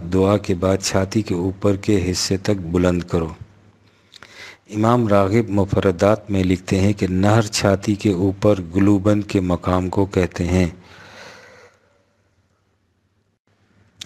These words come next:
इसलिए व नहर में हुक्म है हाथों को नहर के मुकाम पर रखने का। और ये भी कहा गया है कि इससे शहवत की बेखकनी करके नफ्स खुशी की तरगीब दिलाई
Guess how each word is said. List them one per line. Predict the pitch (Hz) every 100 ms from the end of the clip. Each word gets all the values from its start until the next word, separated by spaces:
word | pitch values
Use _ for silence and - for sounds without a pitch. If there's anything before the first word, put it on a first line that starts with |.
| _ -
इसलिए | 120 - 120 120 117
व | 95 110
नहर | 110 - 117
में | 107
हुक्म | 95 90 - 107 92
है | 95 107
हाथों | 90 92 92 110 98
को | 101 101 98
नहर | 90 92 104 104
के | - 101
मुकाम | 92 87 92 92 85
पर | 104 85
रखने | 87 - 90
का। | 85 92 82 - - - - - _
और | 95 90
ये | 87 110
भी | 107 107
कहा | - 92 90
गया | 90 92 90
है | 92 98
कि | 95
इससे | 87 92 - 98
शहवत | - 95 95 101 101
की | - 98
बेखकनी | 82 95 90 - 92 101 98
करके | 92 90 101 92
नफ्स | 90 101 - -
खुशी | - - -
की | 98 104
तरगीब | 98 90 82 90 92
दिलाई | 85 85 87